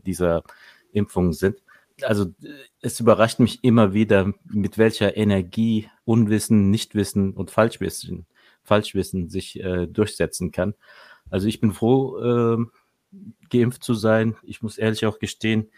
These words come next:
äh, ich hätte sogar als Impfung wahrscheinlich, äh, wenn's nicht anders gegangen wäre,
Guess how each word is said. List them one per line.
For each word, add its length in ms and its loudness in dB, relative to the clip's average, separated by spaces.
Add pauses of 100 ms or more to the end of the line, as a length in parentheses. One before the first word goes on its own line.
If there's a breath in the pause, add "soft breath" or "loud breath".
(320 soft breath)
äh, 380 -2
ich 140 -8
hätte 180 -2
sogar 300 0
als 160 -2
Impfung 560 0
wahrscheinlich, 760 -4
äh, 300 -2
wenn's 200 -4
nicht 140 -12
anders 240 -2
gegangen 400 -2
wäre, 300 0